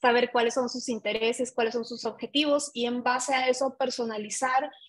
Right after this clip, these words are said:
esta atención y darles opciones a las cuales, em, pues se, se les puede,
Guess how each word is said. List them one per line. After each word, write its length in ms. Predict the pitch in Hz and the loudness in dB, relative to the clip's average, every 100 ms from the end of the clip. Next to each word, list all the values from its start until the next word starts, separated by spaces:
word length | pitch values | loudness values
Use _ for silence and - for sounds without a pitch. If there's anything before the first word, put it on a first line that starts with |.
| _ | _
esta 240 | 247 247 262 | 2 2 2
atención 540 | 254 226 - 240 240 | 0 0 2 2 4
y 80 | 226 | 2
darles 420 | 226 233 240 - 240 | 0 0 -2 -2 -6
opciones 680 | 240 - - 277 262 240 | -6 -6 0 2 2 0
a 60 | 233 | -2
las 180 | 202 - | -4 -2
cuales, 580 | 233 226 226 233 233 - - _ _ - | 0 2 2 0 -2 -8 -20 _ _ -4
em, 720 | 220 214 202 196 190 - - - _ _ _ - | 0 0 -2 -8 -10 -12 -14 -18 _ _ _ 6
pues 200 | 285 277 | 6 6
se, 320 | - 277 240 | 4 2 4
se 160 | - 247 | 6 8
les 280 | 240 233 - | 6 4 6
puede, 720 | 262 254 254 240 220 196 | 8 10 10 10 6 0